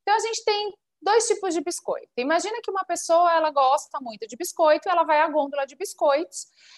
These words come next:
é, e ela sempre consumiu aquele biscoito que não é recheado, porque essa pessoa acreditava ou teve uma orientação, que é correta, de que acaba que esse biscoito não recheado, ele tem menos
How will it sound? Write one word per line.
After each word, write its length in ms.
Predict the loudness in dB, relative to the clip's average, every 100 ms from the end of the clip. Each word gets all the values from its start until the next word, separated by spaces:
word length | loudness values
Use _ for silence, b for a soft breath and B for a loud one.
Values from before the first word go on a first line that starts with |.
| b
é, 300 | 6 6 6
e 60 | 4
ela 160 | 4
sempre 320 | 2 0 0 0
consumiu 520 | -2 -4 -6 -4 -4
aquele 260 | -4 -4 -4
biscoito 520 | -6 -4 -2 -2 -4
que 140 | -4
não 220 | -2 -2
é 80 | -4
recheado, 760 | -6 -6 -2 2 2 2 -2 -14 _ _ -8
porque 240 | -6 -4
essa 240 | -2 -2 -4
pessoa 520 | -6 -4 0 4 4 2 -4 _ _
acreditava 1000 | -8 -4 -4 -4 0 2 4 2 2 2
ou 280 | 2 -2 -4
teve 180 | -6 -4
uma 140 | -4 -2
orientação, 720 | -2 -4 -4 -6 -2 -2 -2
que 80 | -4
é 80 | -4
correta, 480 | -2 2 2 0
de 100 | -6
que 120 | -10 -8
acaba 420 | 0 0 2 -2
que 60 | -4
esse 160 | -8
biscoito 480 | -8 -6 -2 -2 -2
não 160 | -6 -4
recheado, 580 | -6 -4 -4 -4 -4 -8
ele 120 | -10
tem 200 | -8 -4
menos 440 | -2 0 -2 -6